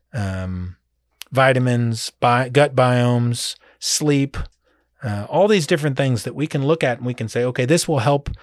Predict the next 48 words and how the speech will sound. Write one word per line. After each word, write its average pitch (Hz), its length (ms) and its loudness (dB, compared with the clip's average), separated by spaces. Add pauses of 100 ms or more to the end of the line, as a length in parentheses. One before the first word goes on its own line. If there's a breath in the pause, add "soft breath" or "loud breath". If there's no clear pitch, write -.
(140)
this 165 160 2
person 95 480 -4
or, 101 240 -12
or 117 160 -4
help 147 260 -2
that 143 240 -2
person." 104 380 -4
And 101 160 -6 (300 loud breath)
I'm 131 160 2
very, 147 460 4
very 135 380 2
interested 127 480 -4
in 104 80 -4
those 101 200 -4
things. 101 240 -6
And 120 80 -2
a 120 40 0
lot 135 300 2
of 190 60 6
that's 147 200 2
because 120 360 -2 (360 loud breath)
I - 80 -8
had 143 180 -2
all 151 160 2
these 190 160 -2
patients 180 460 -4
with, - 200 -8 (320 soft breath)
with 139 200 -6
pain 180 360 2
that 127 120 -2
I 175 160 -2
thought 170 300 0
I 170 100 2
was 143 140 0
getting 147 240 -2
better, 151 260 2
and 135 80 2
with 120 120 -2
physical 170 340 -4
therapy, 160 380 2
I 131 80 -4
thought 160 240 -4
they'd 143 180 -2
get 147 160 -2
better 156 200 0
and 143 120 0
they 127 120 0
still 156 600 0